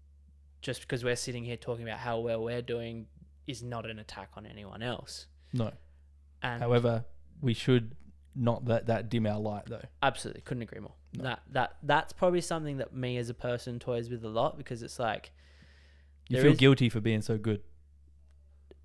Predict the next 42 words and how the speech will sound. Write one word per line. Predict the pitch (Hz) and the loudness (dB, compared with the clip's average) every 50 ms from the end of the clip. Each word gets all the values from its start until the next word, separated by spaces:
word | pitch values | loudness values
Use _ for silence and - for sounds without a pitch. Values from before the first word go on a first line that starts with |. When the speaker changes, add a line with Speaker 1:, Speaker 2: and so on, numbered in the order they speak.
| - - - - - - - - - - | -20 -20 -20 -20 -20 -20 -20 -6 0 2
Speaker 1:
a | 165 | 4
little, | 165 165 180 185 196 185 - | 6 8 8 8 8 8 8
not, | 185 214 233 - - - - - - - - - - - - - - - - - - - - - - - | 6 4 4 2 0 -4 -10 -12 -16 -18 -20 -20 -20 -20 -20 -20 -20 -20 -20 -20 -20 -20 -20 -8 0 4
I | 147 160 | 4 6
joke | 156 185 196 190 - - | 6 6 6 6 4 4
around | 151 135 127 123 123 120 117 117 | 4 6 6 6 4 2 0 -2
with | 120 123 117 - - - - | -2 -4 -4 -6 -10 -10 -6
a | - 123 | -6 -4
good | - 127 120 - | -2 -4 -4 -4
friend | - - 92 101 104 - 123 - - - - - - - - | -4 -6 -6 -6 -8 -10 -12 -16 -18 -20 -20 -20 -10 -8 -4
about | 120 120 117 110 107 - | 0 0 0 0 0 -2
being | 120 120 117 113 - | -4 -4 -4 -6 -8
superior. | - - - - - - - - - - - - - - - - - - - - - - - - - - - - - - - | -10 -12 -14 -14 -18 -20 -18 -16 -14 -14 -14 -16 -20 -20 -20 -20 -20 -20 -20 -20 -20 -20 -20 -20 -20 -20 -20 -20 -14 -10 -10
It's | 127 - - | -8 -4 -4
a, | 123 113 - - - - - - - - | -4 -4 -6 -8 -20 -20 -20 -20 -20 -16
something | - - - 151 135 127 127 123 123 | -12 -2 0 2 2 2 2 0 -2
that | 113 107 | -2 -2
G's | - 127 120 120 110 113 | 0 0 0 0 0 -4
us | 107 - - - | -6 -8 -8 -10
up. | 98 101 - - | -12 -12 -12 -14
It's | - - - | -12 -10 -8
something | 127 113 - 113 113 113 | -8 -8 -8 -8 -10 -10
that | 110 107 - | -10 -10 -10
we | - 113 | -12 -8
go | - 110 110 110 | -6 -4 -4 -4
back | 107 - - - - | -6 -10 -12 -12 -14
and | 117 | -14
forth | - - - - 110 110 | -12 -10 -8 -8 -6 -8
with. | - - - 113 123 | -8 -10 -12 -12 -12
You | 104 95 | -14 -14
know, | - - | -14 -12
you | 98 117 | -12 -8
get | 117 127 120 113 | -4 -2 -2 -2
up | 113 117 - - | -2 -4 -8 -10
and | 120 | -10
you | 117 | -10
do | 110 117 113 | -8 -8 -8
the | 110 113 - | -8 -6 -6
early | 120 113 113 113 117 | -4 -4 -4 -6 -6
run | 117 117 113 113 117 110 | -10 -10 -10 -10 -10 -12
and | 110 107 110 | -12 -14 -14
you | 117 | -14